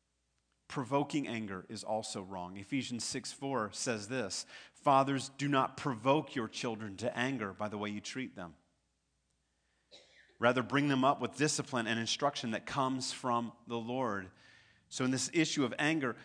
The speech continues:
sometimes we can tend to provoke other people's anger.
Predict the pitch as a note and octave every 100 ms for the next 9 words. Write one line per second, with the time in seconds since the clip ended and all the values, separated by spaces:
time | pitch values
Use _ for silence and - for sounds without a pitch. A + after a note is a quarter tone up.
0 | - - F#3+ A3+ G#3+ F3 D#3 D3 D3+ D3+
1 | - - - _ _ _ _ _ _ _
2 | _ _ _ _ _ _ _ _ C3+ C#3
3 | D3 E3 C#3+ - - C3+ A2+ D3 D#3+ -
4 | A#2+ A#2 - A2 G#2+ G2 - A2 G#2 G2